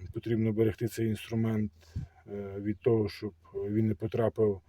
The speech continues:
у руки дітям, тому що наслідки можуть бути фатальні. Палець відріже просто моментально, навіть людина не схаменеться, що відбулося. Так що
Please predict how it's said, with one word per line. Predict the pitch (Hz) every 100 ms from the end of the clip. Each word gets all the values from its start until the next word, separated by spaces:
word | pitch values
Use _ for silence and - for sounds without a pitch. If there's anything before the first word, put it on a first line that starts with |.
| _ _ _
у | -
руки | 117 113 -
дітям, | 107 135 131 127 117
тому | - 107 110
що | -
наслідки | 113 113 - - 110
можуть | 107 98
бути | 95 101 -
фатальні. | - - 104 95 90
Палець | - 113 110 104 - 107
відріже | 101 104 107 101 104 -
просто | 110 101 - 92 87
моментально, | 101 104 104 127 120 107
навіть | 104 107 101 - - - - - - _ -
людина | 104 113 107
не | 104 104 101
схаменеться, | - - 110 110 101 - 95 87
що | - 107
відбулося. | 104 98 104 92 - - 90
Так | - 98
що | - 104 95